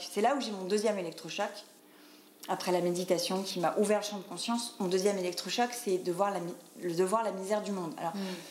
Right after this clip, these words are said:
Speaker 1: tu peux me dire, on n'a pas besoin d'aller en Inde pour voir, euh,
Speaker 2: Non,
Speaker 1: des
Speaker 2: non, c'est
Speaker 1: sirènes dans la
Speaker 2: certain.
Speaker 1: rue. Mais en fait,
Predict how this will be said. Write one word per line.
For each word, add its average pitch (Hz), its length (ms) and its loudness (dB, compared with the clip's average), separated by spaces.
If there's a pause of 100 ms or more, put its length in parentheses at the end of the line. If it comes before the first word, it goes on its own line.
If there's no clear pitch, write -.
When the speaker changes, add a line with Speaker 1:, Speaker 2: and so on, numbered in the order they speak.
(120)
Speaker 1:
tu - 80 -14
peux 202 100 2
me 190 80 4
dire, 208 160 4
on 196 60 2
n'a 208 60 2
pas - 160 2
besoin 208 160 0
d'aller 190 200 6
en 180 160 2
Inde 214 200 2
pour 208 120 -8
voir, 185 300 2
euh, 170 80 2
Speaker 2:
Non, 208 80 0
Speaker 1:
des 220 60 2
Speaker 2:
non, 214 60 4
c'est 190 120 0
Speaker 1:
sirènes 196 120 2
dans 190 120 6
la 175 60 2
Speaker 2:
certain. 185 180 2
Speaker 1:
rue. 320 100 0 (340)
Mais 214 200 2
en 226 100 4
fait, 320 400 2